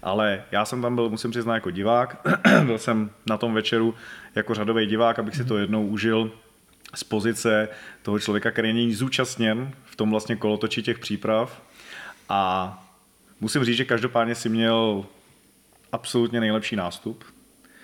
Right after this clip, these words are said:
Speaker 1: To byl tak emotivní, já jsem tam, my jsme tam byli celá rodina, ještě si tam vzali naše děti, kamarády. Mluvili jsme o tom, si myslím, dva dny.
Speaker 2: Mhm.
Speaker 1: Bylo to pro nás fakt jako obrovský zážitek. Eh, teď jsme to tam vnímali, tu atmosféru, jak jsi byl domácí, s tou podporou té armády.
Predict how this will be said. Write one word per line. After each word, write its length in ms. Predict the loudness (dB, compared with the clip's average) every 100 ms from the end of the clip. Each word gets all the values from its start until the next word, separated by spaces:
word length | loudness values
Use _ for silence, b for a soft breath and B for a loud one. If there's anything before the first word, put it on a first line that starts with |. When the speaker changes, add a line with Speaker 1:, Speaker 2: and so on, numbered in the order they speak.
| B B -8
Speaker 1:
To 100 | -2
byl 120 | 0
tak 220 | -2 -2
emotivní, 480 | -2 0 2 2 2
já 120 | 0
jsem 120 | 0
tam, 240 | -4 -2 -4 -10
my 60 |
jsme 140 | -6 -2
tam 100 | 0
byli 140 | -2
celá 240 | 0 0
rodina, 360 | 0 -2 -2 -2
ještě 220 | -4 -6
si 120 | -10
tam 140 | -8 -6
vzali 200 | -4 -4
naše 220 | -4 -4
děti, 240 | -6 -6
kamarády. 640 | -4 0 2 2 2 -2 -4 B B B B B _ _ _ _ _ _ _
Mluvili 340 | 2 4 6 4
jsme 140 | 4
o 100 | 2
tom, 300 | 2 0 0
si 100 | 0
myslím, 220 | -2 0
dva 160 | 2 2
dny. 320 | 2 -2 -2 -12 -18 -2
Speaker 2:
Mhm. 220 | 0 0 0
Speaker 1:
Bylo 160 | 0
to 160 | 0 -2
pro 200 | 0 2
nás 400 | 4 2 -2 -8
fakt 160 | -6 -6
jako 180 | -2 0
obrovský 340 | 0 -2 -2
zážitek. 600 | 0 0 0 -4 -4 -4 -16 B B B B B B -6 -2 -2
Eh, 40 |
teď 120 | -2 -4
jsme 100 | -4
to 80 |
tam 120 | -2 0
vnímali, 300 | 2 2 0
tu 120 | -4
atmosféru, 640 | -4 -6 0 2 2 0
jak 100 | -2
jsi 60 | -2
byl 120 | -2
domácí, 580 | 0 2 2 0 -4 -4
s 60 |
tou 120 | -2 -4
podporou 400 | -4 -4 -4 -2
té 160 | -2
armády. 640 | 0 0 0 2 0 -2